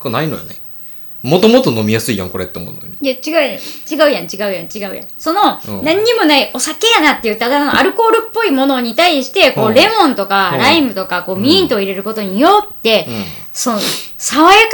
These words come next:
Speaker 2: さが増すから、
Speaker 1: うん。
Speaker 2: こう、喉越しが良くなるってこと。
Speaker 1: あー、じゃあ僕その爽やかさ感じたことないわ。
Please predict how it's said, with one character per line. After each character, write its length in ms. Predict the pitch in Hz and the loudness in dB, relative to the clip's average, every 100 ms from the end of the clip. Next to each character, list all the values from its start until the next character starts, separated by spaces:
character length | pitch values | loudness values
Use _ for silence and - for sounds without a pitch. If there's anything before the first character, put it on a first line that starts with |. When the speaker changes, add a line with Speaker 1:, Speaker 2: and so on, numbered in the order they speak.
| 508 | 4
Speaker 2:
さ 100 | 453 | 4
が 100 | 233 | 2
増 200 | 190 190 | 0 -4
す 160 | 214 - | -6 -2
か 140 | 277 | 0
ら、 320 | 269 403 240 214 | 4 4 4 0
Speaker 1:
う 20 | |
ん。 40 | 196 | -2
Speaker 2:
こ 240 | 226 214 | -2 -2
う、 40 | 190 | -2
喉 420 | 180 254 311 381 | 0 2 4 2
越 120 | 381 | 2
し 80 | 381 | 0
が 200 | 381 392 - - - | -2 -2 -6 -18 -14
良 160 | - 339 | -6 -2
く 100 | 302 | -2
な 120 | 185 | -2
る 60 | 139 | -6
っ 20 | |
て 100 | - | -14
こ 60 | - | -18
と。 180 | - | -12
Speaker 1:
あ 140 | 95 98 | -6 -4
ー、 20 | |
じ 80 | 113 | -4
ゃ 40 | |
あ 20 | |
僕 160 | 98 92 | -6 -6
そ 80 | 110 | -8
の 80 | 117 | -6
爽 260 | - 107 | -4 -2
や 60 | 120 | -2
か 80 | 127 | -2
さ 120 | - | -6
感 140 | 120 | -6
じ 60 | 107 | -6
た 60 | |
こ 80 | 101 | -8
と 60 | 82 | -10
な 100 | 76 | -14
い 20 | |
わ。 140 | - | -18